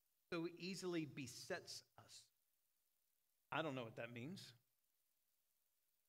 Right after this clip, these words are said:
The sin which so easily ensnares us, or that is so easily entangles, or that so easily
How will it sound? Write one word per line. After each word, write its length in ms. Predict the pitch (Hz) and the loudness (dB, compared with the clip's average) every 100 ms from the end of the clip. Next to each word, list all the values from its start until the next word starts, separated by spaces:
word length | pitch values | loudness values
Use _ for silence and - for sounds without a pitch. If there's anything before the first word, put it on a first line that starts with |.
| _ _ _ _ | _ _ _ _
The 100 | 185 | 4
sin 440 | 190 - 240 240 220 | 4 8 10 10 10
which 260 | 214 - | 10 12
so 180 | 220 220 202 | 10 10 8
easily 580 | 214 214 208 202 - | 4 6 8 8 6
ensnares 960 | 185 180 - - - 165 175 196 185 143 | 2 4 0 -4 2 6 8 10 8 6
us, 340 | 120 - - - _ _ _ _ _ _ _ - | 0 -4 -8 -12 _ _ _ _ _ _ _ -4
or 60 | 160 | 6
that 160 | 180 | 8
is 120 | 170 | 8
so 220 | - 170 170 | 8 6 6
easily 500 | 180 190 170 180 175 170 | 2 2 6 6 6 4
entangles, 920 | 156 147 - 185 185 147 123 - - - _ _ _ _ _ _ _ - | 0 0 2 4 4 2 -2 -6 -12 -16 _ _ _ _ _ _ _ -8
or 60 | 127 | -4
that 160 | 127 | -2
so 220 | - 139 135 | 2 0 2
easily 540 | 151 143 135 131 120 | -2 -2 0 0 -2